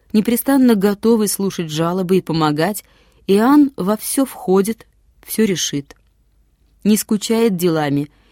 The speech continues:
и не веселится ни звериную ловлю, ни музыкою, занимаясь единственно двумя мыслями: как служить Богу и как истреблять врагов России.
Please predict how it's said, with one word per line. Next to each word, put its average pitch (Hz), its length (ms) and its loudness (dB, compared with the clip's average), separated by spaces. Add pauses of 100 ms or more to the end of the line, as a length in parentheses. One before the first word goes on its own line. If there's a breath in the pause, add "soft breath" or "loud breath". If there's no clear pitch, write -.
и 277 100 4
не 269 140 8
веселится 196 680 0
ни 175 140 -2
звериную 156 540 2
ловлю, 196 400 0
ни 160 140 0
музыкою, 165 640 -4 (280 soft breath)
занимаясь 226 560 2
единственно 214 760 0
двумя 196 420 2
мыслями: 147 600 -4
как 170 240 -4
служить 160 320 -4
Богу 214 420 -2 (320 soft breath)
и 214 140 -2
как 302 240 -4
истреблять 165 640 -4
врагов 143 440 -6
России. 139 640 -10